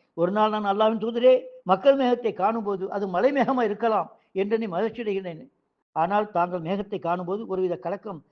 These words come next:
தங்கள் முகத்தில் தென்படுகிற, தென்பட காணுகின்றேனே" என்று கேட்டேன். அதற்கு அவர், "ஆயிஷாவே, அது அல்லாஹ் வேதனை இருக்கலாம் என்பதால் என்னால்,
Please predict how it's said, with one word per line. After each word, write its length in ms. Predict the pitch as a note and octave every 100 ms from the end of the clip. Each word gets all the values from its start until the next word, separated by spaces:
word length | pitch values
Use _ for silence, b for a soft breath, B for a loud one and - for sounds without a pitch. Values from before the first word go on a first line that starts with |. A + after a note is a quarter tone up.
| _
தங்கள் 240 | - G3 F#3+
முகத்தில் 360 | E3 G#3 G#3 -
தென்படுகிற, 640 | G3+ G#3 G#3 G3+ G#3 G#2 - _ _ _ _
தென்பட 300 | A#3 C4 B3
காணுகின்றேனே" 580 | A#3+ G#3 A3 A3 G#3 G#3+
என்று 220 | F#3 G#3+
கேட்டேன். 440 | F3+ D#3 D#3 D3 _
அதற்கு 340 | - F3 F3+ E3+
அவர், 140 | F#3
"ஆயிஷாவே, 640 | G#3 E3+ G#3+ A#3 A#3 A#3 - b b
அது 220 | F3 F#3+
அல்லாஹ் 380 | E3+ F#3+ A3 F#3
வேதனை 360 | E3+ G#3+ A3+ G3
இருக்கலாம் 380 | E3+ F#3 E3 E3
என்பதால் 400 | E3+ F3 G#3 A#3+
என்னால், 400 | F#3+ A3+ F3